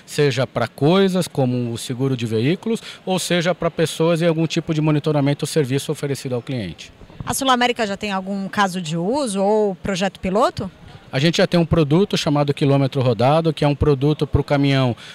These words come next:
Speaker 1: pro seguro de caminhão, aonde ele não roda direto,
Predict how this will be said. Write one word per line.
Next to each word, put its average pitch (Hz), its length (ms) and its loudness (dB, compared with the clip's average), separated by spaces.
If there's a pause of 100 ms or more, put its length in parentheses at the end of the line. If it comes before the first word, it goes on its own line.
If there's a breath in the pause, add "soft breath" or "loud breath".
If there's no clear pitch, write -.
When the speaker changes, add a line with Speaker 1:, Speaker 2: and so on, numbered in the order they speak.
(120 loud breath)
Speaker 1:
pro 139 160 4
seguro 143 340 2
de 143 100 0
caminhão, 135 460 0
aonde 139 320 4
ele 139 140 4
não 151 220 4
roda 127 440 2
direto, 117 560 -2